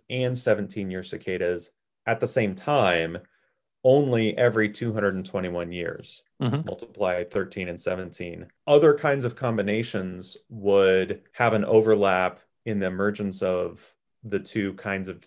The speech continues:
Speaker 1: cicadas more frequently than that.
Speaker 2: Oh, see, I thought, I mean, you mentioned something about them being prime numbers, and I thought you were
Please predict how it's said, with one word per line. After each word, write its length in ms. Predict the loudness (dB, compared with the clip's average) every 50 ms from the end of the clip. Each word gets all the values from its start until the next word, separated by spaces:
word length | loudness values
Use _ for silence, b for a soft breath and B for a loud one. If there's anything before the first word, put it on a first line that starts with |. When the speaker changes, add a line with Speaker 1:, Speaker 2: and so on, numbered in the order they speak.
| _ _
Speaker 1:
cicadas 840 | -20 -12 -10 -10 -10 -6 -6 -4 0 2 2 2 2 0 -6 -8 -4
more 220 | 0 0 0 0
frequently 500 | 0 -2 -4 -4 -4 -6 -6 -6 -6 -6
than 160 | -4 -4 -4 -4
that. 400 | -2 -2 -2 -2 -4 -8 -16 -20 _ _ _ 2
Speaker 2:
Oh, 220 | 4 6 6 6
see, 160 | 6 6 6
I 40 | 6
thought, 220 | 6 6 4 2 2 -2 -8 -18 _ _ -2
I 40 | 0
mean, 300 | 2 2 2 0 -2 -4
you 140 | -6 -4
mentioned 340 | -2 -2 -2 -2 -2 -4 -2
something 300 | -2 -2 -2 0 0 0
about 320 | 2 2 2 2 2 0 -4 _
them 160 | -2 0 2
being 160 | 2 2 2 2
prime 260 | 2 2 2 2 2
numbers, 320 | 2 2 2 2 0 0
and 80 | -2 -2
I 60 | -2
thought 220 | 0 0 -2 -2
you 60 | -2 -4
were 120 | -4